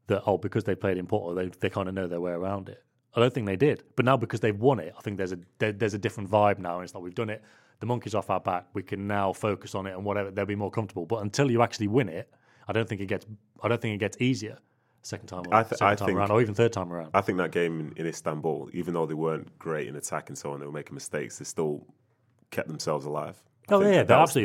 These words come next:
Speaker 2: that,
Speaker 1: fine. But,
Speaker 2: and I
Speaker 1: like,
Speaker 2: think that's
Speaker 1: it,
Speaker 2: the,
Speaker 1: but they
Speaker 2: that's the
Speaker 1: didn't, it
Speaker 2: balance.
Speaker 1: didn't look like they'd gone into it like, oh, they were, it wasn't like they were nerveless. Like, it, in fact, it wasn't even the
Speaker 2: Yeah, it's
Speaker 1: first half.
Speaker 2: Champions
Speaker 1: But
Speaker 2: League
Speaker 1: that
Speaker 2: final.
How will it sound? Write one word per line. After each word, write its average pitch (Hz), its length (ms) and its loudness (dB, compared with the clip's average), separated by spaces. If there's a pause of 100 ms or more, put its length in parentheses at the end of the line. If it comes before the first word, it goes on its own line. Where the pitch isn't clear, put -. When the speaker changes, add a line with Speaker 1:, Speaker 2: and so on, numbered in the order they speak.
Speaker 2:
that, - 60 -
Speaker 1:
fine. 127 100 4
But, 127 80 4
Speaker 2:
and 104 100 6
I 120 60 6
Speaker 1:
like, - 100 2
Speaker 2:
think 107 120 4
that's 101 180 4
Speaker 1:
it, 135 60 -2
Speaker 2:
the, 92 180 8
Speaker 1:
but 156 100 8
they 143 60 6
Speaker 2:
that's - 100 8
the 151 60 8
Speaker 1:
didn't, 160 60 2
it 160 40 -2
Speaker 2:
balance. 165 180 4
Speaker 1:
didn't 143 260 6
look 127 200 2
like 113 220 4
they'd 107 140 0
gone 110 160 0
into 107 280 -6
it 98 140 -8
like, 95 240 -4
oh, 98 160 -4
they 95 140 -2
were, 90 260 -4 (420)
it 113 120 -4
wasn't 139 240 2
like 127 140 4
they 120 80 4
were 107 100 4
nerveless. 123 680 2
Like, 104 280 2 (400)
it, 131 100 4
in 156 140 0
fact, 139 200 2
it 135 40 4
wasn't 143 200 4
even 113 120 0
the 101 80 2
Speaker 2:
Yeah, - 60 6
it's 170 80 10
Speaker 1:
first 175 100 4
half. 143 120 8
Speaker 2:
Champions 139 120 4
Speaker 1:
But 139 40 4
Speaker 2:
League 151 80 4
Speaker 1:
that 156 60 8
Speaker 2:
final. 147 120 6